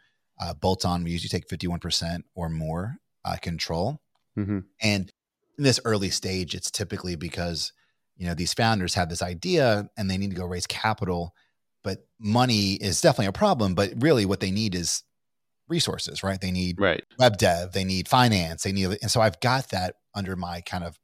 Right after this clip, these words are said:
Speaker 1: portfolio, um, of shared services. So I'm able to, beside money, get them to, you know, get some money, usually for me, less cost than it would, they think it's gonna be,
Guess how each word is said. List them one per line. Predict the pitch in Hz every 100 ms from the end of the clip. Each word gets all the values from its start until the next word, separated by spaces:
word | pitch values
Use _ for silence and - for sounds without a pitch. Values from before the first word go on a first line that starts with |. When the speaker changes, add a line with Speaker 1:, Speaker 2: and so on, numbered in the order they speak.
| _
Speaker 1:
portfolio, | - - - 90 90 110 143 160 170 -
um, | 95 90 95
of | 90
shared | - 98 90
services. | 95 90 107 143 135
So | - 110
I'm | 104
able | 117 113 113
to, | - - 95 92 87 _ _ _ _
beside | 104 - 117 104 87
money, | 110 110 90 120 - _ _ _ _
get | - 104 -
them | 95 90 90 90 -
to, | - 98 90 90 87 82 67 _ -
you | 98
know, | 85 - _ -
get | 101 -
some | - 95 90
money, | 87 90 110
usually | 92 92 92
for | 82 87
me, | 87 87
less | 85 85
cost | - - 85 -
than | 85
it | 85 87
would, | 87 80 _ -
they | 87
think | - 85
it's | 90
gonna | 82 78
be, | 82 107